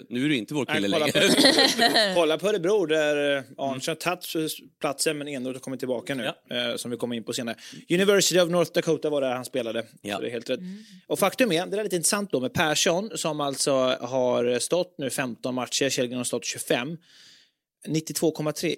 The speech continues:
Speaker 2: i räddningsprocent har Persson mot Källgrens åttionio komma sju. Men framförallt, det som
Speaker 1: Oj.
Speaker 2: Erik Granqvist pratar mycket om i, på Viaplay, om N H L-målvakter, det är att om du är backup, då ska du i alla fall vinna femtio procent av matcherna. Eh, Persson har kommit in och vunnit nio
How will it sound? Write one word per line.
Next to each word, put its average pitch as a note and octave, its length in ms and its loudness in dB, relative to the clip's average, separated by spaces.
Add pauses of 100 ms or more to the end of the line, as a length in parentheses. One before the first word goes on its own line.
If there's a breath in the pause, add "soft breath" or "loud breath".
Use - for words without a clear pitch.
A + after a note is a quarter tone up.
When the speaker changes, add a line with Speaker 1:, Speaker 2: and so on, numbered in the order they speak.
Speaker 2:
i D3+ 120 2
räddningsprocent D3 560 -2
har B2+ 80 -2
Persson C3+ 500 -2 (140)
mot B2+ 160 -8
Källgrens A#2+ 460 -2
åttionio A#2+ 400 -4
komma A#2 200 -8
sju. D3+ 300 0 (140)
Men F#3+ 360 2
framförallt, E3+ 480 -2
det F3 60 -2
som F#3+ 100 0
Speaker 1:
Oj. - 160 -8
Speaker 2:
Erik F3 220 0
Granqvist G3 420 -2
pratar G#3 200 0
mycket D#3 200 -4
om B2+ 260 -2
i, - 80 -4
på - 180 -8
Viaplay, C3+ 540 0 (100)
om D3+ 100 -14
N C3+ 100 -4
H D3 60 2
L-målvakter, A#2+ 640 -2
det D3 60 2
är C#3+ 40 2
att C#3 60 -6
om C#3 80 -4
du C#3 60 0
är C3+ 40 -2
backup, G3+ 420 -4
då - 80 -6
ska - 140 -4
du D#3+ 40 2
i E3 40 2
alla D#3 100 -2
fall C#3 120 -4
vinna B2+ 200 -4
femtio A#2 420 -6
procent A2+ 300 -10
av - 40 -10
matcherna. B2 400 -6 (680 loud breath)
Eh, C3 220 2
Persson D#3 360 2
har F#3 40 -4
kommit F3+ 240 -2
in D3 60 2
och C#3+ 60 0
vunnit C3 240 0
nio D#3+ 580 2